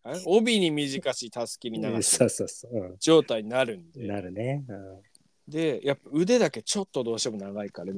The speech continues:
Speaker 1: まくってるんですけど、だから腕。
Speaker 2: はいはいはい。
Speaker 1: 革ジャンなのに腕まくりして着てるんですけど。
Speaker 2: うんうん。
Speaker 1: それでもやっぱテンション上がる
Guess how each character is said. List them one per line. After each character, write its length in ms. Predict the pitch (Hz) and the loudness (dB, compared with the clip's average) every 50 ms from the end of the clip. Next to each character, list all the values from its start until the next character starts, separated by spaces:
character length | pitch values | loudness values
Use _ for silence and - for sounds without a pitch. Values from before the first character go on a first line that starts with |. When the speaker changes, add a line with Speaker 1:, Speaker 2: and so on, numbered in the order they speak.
| 196 - | 4 6
Speaker 1:
ま 160 | 139 165 165 | 8 8 8
く 140 | - - 208 | 6 4 4
っ 40 | |
て 180 | - - - 196 | 6 6 6 6
る 120 | 185 180 | 8 6
ん 20 | 131 | 4
で 60 | 95 | 2
す 100 | - - | -2 -6
け 60 | 85 | -8
ど、 100 | 87 87 | -10 -10
だ 0 | |
か 140 | - - - | -12 -10 -6
ら 160 | - 104 101 | -4 -2 0
腕。 120 | 98 - 120 | 2 2 2
Speaker 2:
は 40 | 120 | 2
い 40 | - | 0
は 60 | - | -2
い 20 | - | -8
は 60 | - | -16
い。 40 | - - _ _ _ | -18 -20 _ _ _
Speaker 1:
革 320 | - - - 180 196 285 | -2 6 8 10 10 10
ジ 120 | 254 240 214 | 8 6 4
ャ 60 | 202 | 4
ン 60 | 202 | 4
な 80 | 220 233 | 2 0
の 100 | 196 156 | 0 0
に 80 | 131 | 0
腕 240 | 120 123 135 151 160 | -2 -2 2 2 4
ま 160 | 165 185 190 | 4 4 2
く 100 | - 160 | 0 -2
り 120 | 127 117 104 | -6 -6 -8
し 80 | - | -8
て 100 | - 101 | -10 -12
着 100 | - - | -14 -12
て 140 | - - 110 | -10 -8 -8
る 140 | 101 107 98 | -6 -6 -8
ん 40 | 90 | -10
で 80 | 82 | -12
す 80 | - - | -14 -16
け 120 | - - | -18 -18
ど。 100 | - - - | -18 -10 -6
Speaker 2:
う 80 | 120 | -4
ん 300 | 110 107 98 98 95 95 | -4 -4 -4 -6 -10 -14
う 40 | 92 | -16
ん。 60 | 90 - _ _ _ - - - - - - - - - _ | -18 -20 _ _ _ -20 -20 -20 -20 -20 -20 -20 -20 -4 _
Speaker 1:
そ 240 | - - - 190 202 | 2 6 8 8 10
れ 120 | 220 226 | 10 8
で 120 | 196 233 226 | 8 6 4
も 100 | 185 151 | 4 2
や 60 | 131 | 0
っ 40 | - | -2
ぱ 80 | - - | -4 -8
テ 120 | - 127 | -10 -10
ン 80 | 120 104 | -8 -8
シ 100 | - 101 | -10 -10
ョ 40 | |
ン 60 | 92 90 | -12 -14
上 60 | 90 | -18
が 60 | 87 | -20
る 60 | 87 | -20